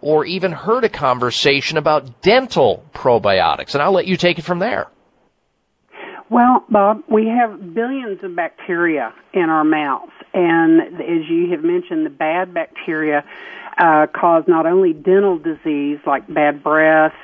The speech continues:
Speaker 2: and decay, uh, gum disease, bone loss, and eventual tooth loss, but they can also lead to other, uh, ailments within the body. And the dental probiotics are designed to work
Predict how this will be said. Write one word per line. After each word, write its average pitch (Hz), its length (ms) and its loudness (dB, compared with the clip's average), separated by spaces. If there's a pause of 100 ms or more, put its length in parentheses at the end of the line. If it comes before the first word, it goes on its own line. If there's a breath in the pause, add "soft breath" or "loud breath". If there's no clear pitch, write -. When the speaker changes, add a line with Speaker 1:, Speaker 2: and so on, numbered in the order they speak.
Speaker 2:
and 143 680 -2
decay, 160 880 0 (380 loud breath)
uh, 147 240 2
gum 170 360 2
disease, 156 680 -2 (200)
bone 170 360 -2
loss, 156 380 -2 (100)
and 139 120 -8
eventual 143 460 -6 (120)
tooth 214 200 -2 (100)
loss, 139 380 0 (500 loud breath)
but 165 280 2
they 170 160 2
can 165 200 0
also 156 360 0
lead 156 420 -6 (100)
to 151 200 0
other, 160 560 0 (120)
uh, 143 340 0 (200)
ailments 175 480 2
within 151 280 -2
the 143 60 -6
body. 156 440 0 (500 loud breath)
And 165 560 2 (180)
the 151 580 0 (160)
dental 226 280 2
probiotics 160 880 -2
are 165 80 -2
designed 160 640 0
to 151 80 -4
work 147 640 0